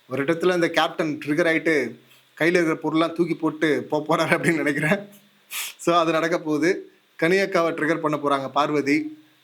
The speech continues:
அப்புறம் சுபிக்ஷா விட போறதில்ல பார்வதி. சுபிக்ஷாவை மார்க் பண்ணிருவாங்க.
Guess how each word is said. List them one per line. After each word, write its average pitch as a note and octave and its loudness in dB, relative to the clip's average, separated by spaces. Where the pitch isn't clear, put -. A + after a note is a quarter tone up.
அப்புறம் D3+ 0
சுபிக்ஷா F#3 2
விட D#3 2
போறதில்ல C#3 -2
பார்வதி. C3+ 0
சுபிக்ஷாவை D3+ 0
மார்க் C#3+ 0
பண்ணிருவாங்க. B2+ 0